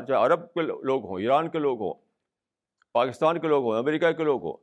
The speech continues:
سب لوگوں کا حال یہ ہے کہ دنیا کو دشمن کے روپ میں دیکھتے ہیں، اور یہ حرام ہے، حرام ہے، حرام ہے۔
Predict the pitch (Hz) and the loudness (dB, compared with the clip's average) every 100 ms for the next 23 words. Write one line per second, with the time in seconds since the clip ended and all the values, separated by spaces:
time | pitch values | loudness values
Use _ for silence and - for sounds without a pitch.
0 | _ _ _ _ _ - - 214 185 190 | _ _ _ _ _ -14 6 6 8 2
1 | 185 135 139 151 180 180 131 135 147 160 | 2 4 4 4 0 0 -4 -2 0 0
2 | 139 98 127 180 165 151 147 127 104 92 | 0 -4 0 0 0 0 0 0 -2 -4
3 | - - _ _ _ _ 147 160 110 131 | -8 -10 _ _ _ _ 0 2 4 4
4 | 190 185 131 127 165 180 123 127 170 127 | 4 4 4 6 4 4 2 4 2 0